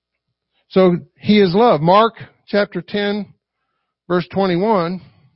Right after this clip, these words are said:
Then Jesus, beholding him, loved him and said unto him, "One thing thou lackest."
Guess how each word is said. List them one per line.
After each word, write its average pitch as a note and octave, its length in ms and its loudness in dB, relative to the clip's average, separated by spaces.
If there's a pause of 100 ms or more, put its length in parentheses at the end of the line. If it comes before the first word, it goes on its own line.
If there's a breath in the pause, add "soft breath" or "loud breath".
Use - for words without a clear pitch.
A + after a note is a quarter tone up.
(1500)
Then G3+ 200 -12
Jesus, A3 340 -10
beholding G#3 500 -4
him, F#3 200 -6
loved A#3 340 -4
him A2+ 260 -18 (500)
and D3+ 80 -18
said B3+ 240 0
unto A#3 220 2
him, F#3+ 240 0
"One A#3+ 220 0
thing C#4+ 340 -2
thou A3+ 240 -2
lackest." A#3 640 -4